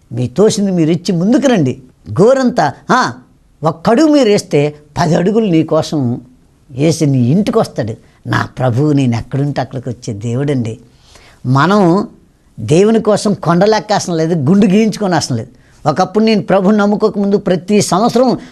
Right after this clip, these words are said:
నేను, నా భార్య, నా పిల్లలు కూడా, ఆడపిల్ల పెళ్ళి అవుతుంది అనే అమ్మాయిలు కూడా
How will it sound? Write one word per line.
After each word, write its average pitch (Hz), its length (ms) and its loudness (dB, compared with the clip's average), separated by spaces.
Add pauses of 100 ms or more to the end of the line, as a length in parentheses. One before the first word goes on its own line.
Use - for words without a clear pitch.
(100)
నేను, 262 400 2
నా 202 160 0
భార్య, 262 400 2
నా 208 120 -2
పిల్లలు 277 500 2
కూడా, 208 320 0 (320)
ఆడపిల్ల 302 480 2
పెళ్ళి 285 320 2
అవుతుంది 285 300 2
అనే 240 200 0
అమ్మాయిలు 269 540 2
కూడా 233 300 0